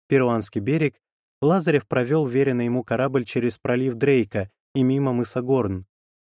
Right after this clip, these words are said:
Здесь моряки Суворова испытали все прелести погоды.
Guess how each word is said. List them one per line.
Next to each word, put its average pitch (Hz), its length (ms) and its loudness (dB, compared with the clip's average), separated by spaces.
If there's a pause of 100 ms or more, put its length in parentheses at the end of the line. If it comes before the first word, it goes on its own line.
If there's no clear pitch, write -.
(180)
Здесь 127 400 -2
моряки 117 340 0
Суворова 131 600 0 (200)
испытали 160 680 -2
все - 240 -2
прелести 120 500 0
погоды. 120 580 0